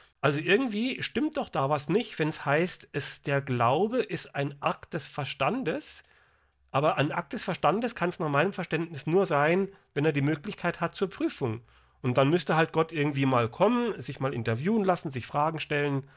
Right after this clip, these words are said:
lassen und so weiter und so fort. Und das tut er nicht. Also deswegen finde ich, dass dieser ganze Absatz irgendwie, irgendwie wirr ist und irgendwie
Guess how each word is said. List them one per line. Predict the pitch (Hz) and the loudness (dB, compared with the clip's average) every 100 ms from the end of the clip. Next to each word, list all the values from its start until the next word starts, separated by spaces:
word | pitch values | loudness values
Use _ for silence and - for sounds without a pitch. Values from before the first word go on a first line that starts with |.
| - _ | -20 _
lassen | 131 131 139 | -2 -2 -2
und | 131 | -4
so | 123 | -2
weiter | 117 120 143 | 0 0 -2
und | 135 | -6
so | |
fort. | 113 127 | -4 -4
Und | 147 | -4
das | - | -8
tut | 269 | -6
er | 139 | -4
nicht. | 110 104 | -2 -4
Also | 113 120 | -6 -6
deswegen | 123 - 170 170 | -8 -6 -6 -4
finde | - 156 160 | -2 -2 -2
ich, | |
dass | 147 180 | -2 -4
dieser | 139 139 | -2 -2
ganze | 131 151 - 190 - - - | 0 -2 0 -2 -4 -20 0
Absatz | 131 - 151 147 139 | 0 2 -2 -2 -2
irgendwie, | 143 156 139 143 135 - _ _ _ _ _ _ _ _ _ - - - | 0 0 -2 -4 -4 -6 _ _ _ _ _ _ _ _ _ -20 -20 -8
irgendwie | 165 127 139 117 113 | -4 -2 -2 0 2
wirr | 214 - | 2 2
ist | - 175 - | -2 -2 -4
und | - 143 143 143 | 0 2 2 0
irgendwie | 147 135 139 139 | -2 -2 -2 -2